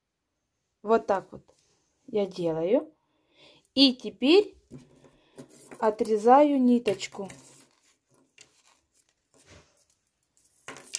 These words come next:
Сейчас вам покажу. Вот так вот. Коротко, коротко.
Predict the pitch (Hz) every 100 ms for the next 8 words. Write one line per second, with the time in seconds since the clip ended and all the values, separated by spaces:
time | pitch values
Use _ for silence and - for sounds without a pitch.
0 | - - _ - - - 175 196 - 202
1 | 196 180 - _ - - _ _ _ _
2 | _ _ _ _ _ _ _ _ _ _
3 | _ _ _ _ _ _ _ _ _ _
4 | - 392 440 202 175 _ _ - - 403
5 | 427 302 - 190 - 381 330 - 269